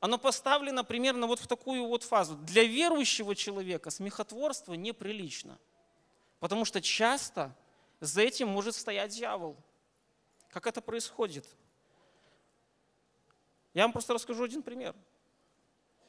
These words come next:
Знаете, однажды я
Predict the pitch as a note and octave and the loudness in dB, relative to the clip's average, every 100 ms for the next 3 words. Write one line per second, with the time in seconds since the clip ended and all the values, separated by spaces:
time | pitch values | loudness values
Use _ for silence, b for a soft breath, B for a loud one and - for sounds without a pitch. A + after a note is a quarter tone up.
0 | b b _ - A3 A3 G3+ G#3+ B3 G3+ | b b _ 2 2 6 4 6 4 4
1 | F#3+ D#3 - - _ _ _ _ - D#3+ | 2 2 -4 -20 _ _ _ _ -12 -4
2 | D#3+ E3+ F3+ E3+ D#3 | 6 6 8 4 0